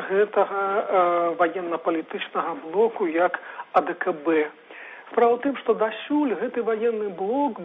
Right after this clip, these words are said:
быў такі, э, даволі слабы. Э, то бок, э, яго лёс быў такі ж, як і ў іншых інтэграцыйных аб'яднанняў на постсавецкай прасторы. Ну, зверніце ўвагу, вось, скажам, э, Кіргізія,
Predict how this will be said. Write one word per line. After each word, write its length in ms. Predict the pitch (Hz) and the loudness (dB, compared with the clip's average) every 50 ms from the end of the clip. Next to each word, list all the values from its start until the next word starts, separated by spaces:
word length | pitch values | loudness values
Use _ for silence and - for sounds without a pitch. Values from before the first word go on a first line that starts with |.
| 156 156 | -6 -4
быў 320 | 202 240 262 262 254 240 - - | -2 0 0 -2 -4 -6 -6 -6
такі, 640 | 208 202 196 - - - - 262 269 269 269 254 - | -6 -6 -6 -8 -14 -8 -4 -2 0 0 0 -2 -6
э, 640 | - - - - - - - - - - 202 190 185 156 | -10 -16 -16 -14 -14 -14 -16 -16 -6 -4 -2 -2 2 4
даволі 300 | 190 220 269 269 254 233 - - - | 4 4 2 0 -2 -4 -6 -6 0
слабы. 600 | 254 220 196 170 156 151 139 131 151 151 143 143 - - - - - - - - - | 4 6 6 6 6 4 2 -2 -6 -10 -10 -12 -16 -20 -20 -20 -20 -20 -20 -8 -6
Э, 260 | 196 185 180 180 180 - | -4 -2 -2 -2 -4 -2
то 100 | - 262 | -4 -2
бок, 300 | 214 247 262 - - - | 0 0 -2 -2 0 0
э, 420 | 415 440 320 220 208 196 196 190 190 | 0 2 4 6 6 6 4 4 2
яго 420 | 196 190 190 247 294 285 277 269 254 247 330 349 359 240 214 202 | 0 0 0 -2 -2 0 0 2 0 0 0 -2 0 2 2 2
лёс 240 | 220 262 269 - - - | 4 2 2 2 0 -2
быў 80 | 240 220 | -6 -2
такі 340 | - 233 214 - - - 285 | 0 0 0 0 -4 -8 -8
ж, 180 | - - 233 214 | -6 -2 -2 -4
як 140 | 214 - - | -4 -4 -6
і 40 | 220 | -6
ў 80 | 233 339 | -6 -6
іншых 480 | 330 226 247 262 233 - - 247 226 - - 359 | -6 -6 -6 -4 -6 -6 -6 -6 -6 -6 -6 -8
інтэграцыйных 920 | 240 208 190 - 202 175 180 202 190 - - - 226 226 220 208 - - 196 | -8 -8 -4 -2 -2 0 2 0 0 0 -2 -4 -4 -2 -2 -2 -2 -4 -4
аб'яднанняў 840 | 180 - - 180 175 - - 180 214 240 247 240 233 240 233 220 190 | -6 -4 -4 -6 -6 -4 -4 -4 -2 0 0 2 2 2 2 2 2
на 160 | 190 214 277 - | 0 0 0 -2
постсавецкай 800 | - - 208 214 - - - 208 185 180 196 190 - - - 202 | 0 2 2 2 2 0 -2 0 0 0 0 -2 -2 0 0 0
прасторы. 800 | 202 - 202 185 180 - - - - 175 170 156 160 214 214 - - - - - - - - | 0 2 2 2 0 0 -4 -2 2 2 4 4 2 0 -4 -8 -12 -16 -18 -18 -18 -8 -4
Ну, 260 | 233 269 233 208 392 381 - | -4 -2 0 2 2 2 2
зверніце 380 | - 240 247 240 208 - - 196 | 2 2 2 2 -2 -2 0 2
ўвагу, 460 | 175 165 151 151 160 160 - 156 175 165 | 2 4 2 2 0 0 -2 -4 -2 -2
вось, 160 | 240 240 - | -2 -2 0
скажам, 400 | - - 262 233 240 233 233 - - | 2 4 4 6 6 4 2 2 0
э, 440 | - 214 214 214 208 208 214 226 214 - | 2 4 4 4 4 2 2 -2 -4 -4
Кіргізія, 840 | - - 254 240 208 180 214 202 185 170 147 139 156 156 156 151 156 | -4 -2 -2 -2 -2 -2 -4 -4 -4 -4 -4 -2 -2 -2 -2 -2 -6